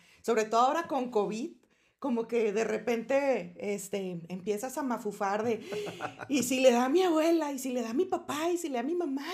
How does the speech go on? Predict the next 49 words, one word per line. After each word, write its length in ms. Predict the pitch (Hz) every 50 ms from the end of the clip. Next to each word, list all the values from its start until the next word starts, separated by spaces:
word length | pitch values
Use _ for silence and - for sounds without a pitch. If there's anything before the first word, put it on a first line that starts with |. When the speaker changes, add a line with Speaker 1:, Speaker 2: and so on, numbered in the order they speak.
| 392 370
Speaker 1:
¿Y 40 | 339
si 100 | - 311
le 80 | 269
da 80 | 247 247
a 20 |
mis 220 | 269 330 349 - -
hijos? 300 | 320 359 - 392 320 294
¿Y 60 | 240
qué 80 | - 269
voy 100 | 269 302
a 40 | 330
hacer? 340 | 330 330 - 311 330 359 359
Y 60 | 339
mi 100 | 302 277
papá 300 | 254 - - - 196 185
tiene 200 | - 254 277 330 339
diabetes, 580 | 349 320 247 220 214 285 339 330 - - -
y 60 | 302
mi 120 | 262 262 233
papá 200 | 190 175 175 170
está 180 | 175 175 233 277
obeso, 520 | 285 254 254 262 330 339 - - - 320 247
y 80 | 220 - - - - -
ya 180 | - 202 180 196
se 120 | 202 311
infartó, 640 | 311 - 339 294 262 254 - 233 233 254 302 330 330
se 160 | - - 214
va 80 | 196 190
a 40 | 208
morir", 400 | 254 320 285 285 294 339 349 - 214
o 40 | 233
sea, 180 | - 185 185 - - - - - _ -
¿no? 420 | 190 196 220 277 427 453 - - -
Entonces 260 | 214 233 226 254 254 262
yo 80 | 349
creo 160 | 349 359 359
que 80 | - 392
es 80 | 359 370
un 160 | 381 370 349
miedo, 320 | 339 302 269 262 269 -
o 60 | 226
sea, 180 | - 196 175 175
que 140 | - 180 180
de 100 | 202 202
por 140 | 214 240 240
sí 320 | - 359 370 403 415 -
mucha 320 | - 247 262 262 262 - 247
gente, 520 | 254 233 233 226 247 247 247 - - - -
eh, 340 | - 180 175 170 165 165